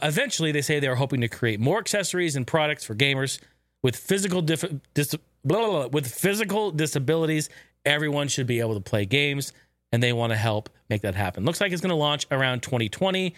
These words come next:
and I love this concept. Absolutely brilliant. ikea is known for making affordable and sometimes cheap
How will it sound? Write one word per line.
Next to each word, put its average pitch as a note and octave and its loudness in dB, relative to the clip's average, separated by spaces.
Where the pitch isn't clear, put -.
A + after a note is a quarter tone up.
and B2 2
I A#2 4
love F3 0
this F3 0
concept. D#3 0
Absolutely D#3+ 2
brilliant. C3+ 0
ikea G3 0
is D#3+ -2
known D#3+ 0
for D#3 0
making C#3 0
affordable G3+ 0
and G3+ 0
sometimes G3+ 0
cheap - 0